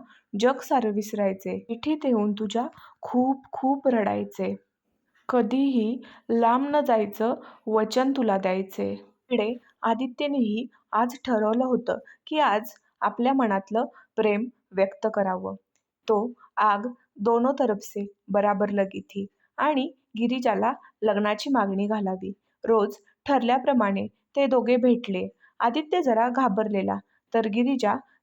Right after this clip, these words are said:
तो काय बोलेल याची तिला उत्सुकता लागली होती. शेवटी आदित्यने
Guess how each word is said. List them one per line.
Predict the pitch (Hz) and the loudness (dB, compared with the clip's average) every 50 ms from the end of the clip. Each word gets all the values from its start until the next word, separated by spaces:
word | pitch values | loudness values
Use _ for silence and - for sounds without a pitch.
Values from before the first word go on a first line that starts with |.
| _ _ - | _ _ 0
तो | 269 285 285 | 2 2 4
काय | - 311 311 302 | 4 2 2 4
बोलेल | 254 233 220 208 196 196 220 247 247 _ _ _ _ _ _ _ - | 4 2 2 2 2 0 -2 -2 -6 _ _ _ _ _ _ _ 0
याची | 226 233 233 233 - - 208 220 247 - _ - | 2 2 2 0 -4 -8 -8 -8 -8 -10 _ -6
तिला | 240 240 277 294 | -2 2 2 4
उत्सुकता | 294 285 247 - - 240 247 240 - 247 254 | 2 2 -2 -2 0 0 0 0 0 0 2
लागली | 240 220 196 196 190 202 | 2 2 0 0 -2 -2
होती. | 196 202 190 - - 196 190 196 _ | -2 -4 -6 -6 -8 -12 -12 -12 _
शेवटी | _ _ _ - 247 240 - 220 214 240 240 - _ - - - _ - | _ _ _ -10 -10 -8 -6 -6 -6 -6 -8 -10 _ -20 -20 -14 _ -2
आदित्यने | 214 214 214 247 247 247 - 277 247 214 202 196 | -2 0 0 -2 -4 -4 -2 0 0 0 0 -2